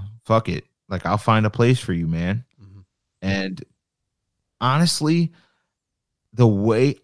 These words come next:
Speaker 1: I just didn't, uh, I had a card booked, and I showed it to some friends, and they were like, "That's a lot of singles matches." And I like <laughs> singles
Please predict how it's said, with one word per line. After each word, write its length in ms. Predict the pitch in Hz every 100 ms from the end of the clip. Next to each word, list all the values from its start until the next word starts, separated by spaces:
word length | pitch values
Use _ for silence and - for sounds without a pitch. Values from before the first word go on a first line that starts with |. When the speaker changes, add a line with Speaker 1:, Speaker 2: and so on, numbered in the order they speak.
| -
Speaker 1:
I 140 | 117
just 220 | 151 190 -
didn't, 400 | 190 185 160 -
uh, 360 | 67 _ - - -
I 120 | 131
had 320 | 107 123 143
a 120 | 196 165 -
card 380 | - 143 131 123
booked, 320 | 117 110 - -
and 100 | 107
I 80 | 101
showed 280 | 95 120 120
it 80 | 135
to 60 | 135
some 220 | - 131
friends, 540 | - 101 90 85 - _ _ _ -
and 120 | 98
they 100 | 107
were 120 | 110 110
like, 260 | 95 -
"That's 260 | - 120 -
a 60 |
lot 260 | 113 101 101
of 80 | 98
singles 440 | - 92 85 85
matches." 640 | 85 67 - - - - - _ _ _ _ _ _ _ _ _ -
And 360 | 98 90 87 - _ _ _ -
I 180 | 85 90
like 380 | 82 85 92
<laughs> 100 | - -
singles 460 | 139 143 - 117